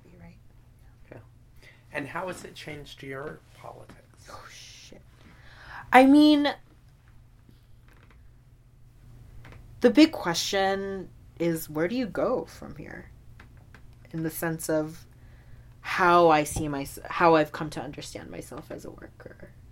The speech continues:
Speaker 1: and my role in my workplace as well as my role in community. Um, I, the thought of, like, even leaving the Pleasure Chest is so interesting 'cause I'm like, how could I go,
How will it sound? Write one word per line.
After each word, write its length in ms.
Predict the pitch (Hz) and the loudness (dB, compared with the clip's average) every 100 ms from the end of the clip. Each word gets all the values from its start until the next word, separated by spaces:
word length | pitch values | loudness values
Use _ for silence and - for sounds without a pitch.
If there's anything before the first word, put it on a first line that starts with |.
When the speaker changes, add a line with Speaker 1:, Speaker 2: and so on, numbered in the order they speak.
| - | -10
Speaker 1:
and 100 | 160 | -8
my 140 | 135 | -8
role 480 | - - - - - - - | -10 -12 -12 -14 -16 -20 -20
in 220 | - 151 147 | -16 -14 -12
my 140 | 151 | -12
workplace 560 | - 143 - 127 151 - | -12 -12 -12 -12 -10 -12
as 140 | 160 | -12
well 180 | 143 143 | -8 -8
as 220 | 147 - | -10 -12
my 120 | 131 - | -16 -14
role 300 | - 73 76 | -10 -8 -10
in 200 | 151 151 - | -12 -16 -18
community. 500 | - 139 143 - - - - - - - - - - - - | -16 -14 -14 -16 -18 -20 -20 -20 -20 -20 -20 -20 -20 -16 -2
Um, 560 | 156 156 151 147 156 170 - - - - - - - - - - - - - - - - - - - - - - - | 2 4 2 -2 -8 -14 -20 -20 -20 -20 -20 -20 -20 -20 -20 -20 -20 -20 -20 -20 -20 -20 -20 -20 -20 -20 -20 -6 2
I, 600 | 180 180 185 185 180 - - - - - - - - - | 4 8 6 6 4 0 -8 -20 -20 -20 -20 -20 -12 -4
the 100 | 196 | 4
thought 260 | 202 165 | 10 12
of, 140 | 185 175 | 12 6
like, 180 | 147 | 0
even 320 | - 160 151 147 | -4 -10 -10 -8
leaving 440 | 143 160 180 190 | -8 -8 -8 -8
the 80 | 202 | -10
Pleasure 360 | - 208 220 | -4 -2 -2
Chest 300 | 220 226 226 | 0 0 0
is 100 | 185 | -4
so 180 | - 160 | -4 -4
interesting 460 | 156 156 160 - 165 | -4 -6 -8 -8 -6
'cause 140 | 160 | -6
I'm 120 | 151 | -6
like, 140 | 151 143 | -8 -6
how 180 | - 160 | -2 -2
could 160 | 170 | -2
I 60 | 156 | -4
go, 260 | 147 135 | -2 -2